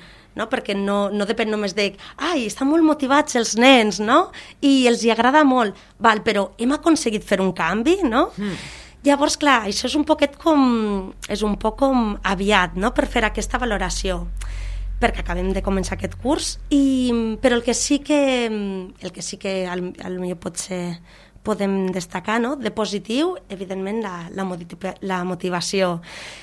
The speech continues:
Speaker 1: Eh, és molt bonic, no?, arribar que els,
Speaker 2: Mm.
Speaker 1: quan toca l'hora de, de capses, que els nens, «Toca capses», i ja van, cadascú, cada parella, agafa la seva capsa, entren a l'aula, treuen les coses,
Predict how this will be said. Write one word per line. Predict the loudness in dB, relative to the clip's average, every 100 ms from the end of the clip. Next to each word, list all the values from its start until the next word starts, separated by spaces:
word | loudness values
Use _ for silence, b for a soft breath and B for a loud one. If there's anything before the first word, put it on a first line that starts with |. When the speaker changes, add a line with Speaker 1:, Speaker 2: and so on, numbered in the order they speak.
| B 2
Speaker 1:
Eh, | 4 4 2 0 0 0 -2 -4 -4 -6 -2
és | 4
molt | 4 6
bonic, | 4 4 2
no?, | 2 2 2
arribar | 2 0 0
que | -2
els, | -4 -4
Speaker 2:
Mm. | -2
Speaker 1:
quan | -2 0
toca | 2
l'hora | 2 2
de, | 2 0
de | 0 2
capses, | 2 2 0 2 2 0
que | 2 4 2
els | 0 0
nens, | -2 -2 -14 -4
«Toca | 0 2
capses», | 4 2 0 0 0 0 B B B -8
i | -4
ja | -2
van, | 2 4 4 2
cadascú, | 0 -4 -6 -6 -4 -4 -4
cada | -2 0 -2
parella, | 0 2 4 4 4 4
agafa | 2 -2 -4 -2 0 -2 B B
la | -4
seva | -4 -4 -4
capsa, | 2 2 2 0 2 2 -2 B -2
entren | 0 0 -2 -6
a | -2
l'aula, | 2 4 4 2 2 0 -2
treuen | -2 -2 -4
les | -6 -6
coses, | 0 2 2 2 0 0 -2